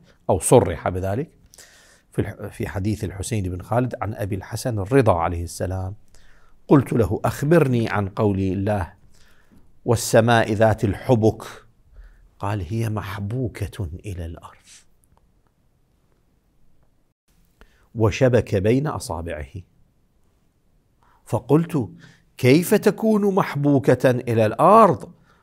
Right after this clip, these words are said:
والله يقول: بغير عمد ترونها؟' فقال: 'سبحان الله'،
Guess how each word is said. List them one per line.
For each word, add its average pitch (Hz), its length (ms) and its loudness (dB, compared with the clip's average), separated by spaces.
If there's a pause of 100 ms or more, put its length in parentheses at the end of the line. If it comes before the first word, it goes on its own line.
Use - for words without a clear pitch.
(120)
والله 120 760 10
يقول: 113 680 4 (240)
بغير 113 520 8
عمد 101 540 2
ترونها؟' 95 760 -2 (400)
فقال: 101 420 -6
'سبحان 90 520 -10
الله'، 85 360 -8